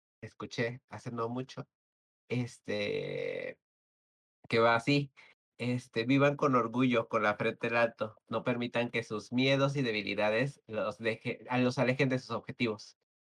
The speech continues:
mantengan su corazón ardiendo, no importa lo que pase, sigan avanzando, no se rindan a pesar de haber caído,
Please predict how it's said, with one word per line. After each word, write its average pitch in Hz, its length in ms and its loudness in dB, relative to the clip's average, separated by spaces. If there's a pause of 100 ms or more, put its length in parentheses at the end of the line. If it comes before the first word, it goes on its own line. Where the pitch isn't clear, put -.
mantengan 127 640 4
su 135 140 -4
corazón 104 440 -2
ardiendo, 107 500 -2 (320)
no 113 80 -2
importa 117 420 0
lo 107 120 0
que 127 120 -8
pase, 107 320 -6
sigan 110 360 -2
avanzando, 104 600 -2 (340)
no 110 120 0
se 123 180 2
rindan 120 440 0
a 107 80 -8
pesar 107 320 -6
de 107 80 2
haber 107 240 2
caído, 107 480 0